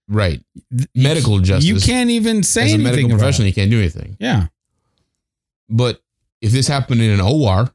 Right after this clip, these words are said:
Speaker 1: and there was a doctor who was gonna amputate the wrong leg and I didn't step in and say something,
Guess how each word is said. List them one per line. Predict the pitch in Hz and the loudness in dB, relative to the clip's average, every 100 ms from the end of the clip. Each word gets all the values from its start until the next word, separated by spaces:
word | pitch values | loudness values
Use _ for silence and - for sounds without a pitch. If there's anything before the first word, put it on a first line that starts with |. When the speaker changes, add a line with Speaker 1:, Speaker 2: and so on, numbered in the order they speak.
| _ | _
Speaker 1:
and | 95 | -4
there | 101 | 0
was | 98 95 | 2 2
a | |
doctor | 87 92 113 - 95 | 0 0 -2 -2 -2
who | 98 95 | 0 0
was | 92 | 0
gonna | 90 92 90 - | 0 0 -2 -2
amputate | 95 92 90 95 | -2 -2 -4 -4
the | |
wrong | 87 90 85 | -2 0 0
leg | 92 110 | 0 0
and | 92 | 0
I | 87 104 | 0 2
didn't | 110 98 | 2 0
step | - 95 | -4 -6
in | 98 | -2
and | 87 | -2
say | - 117 | -2 -4
something, | 139 85 82 87 127 | -2 -4 -4 -4 -4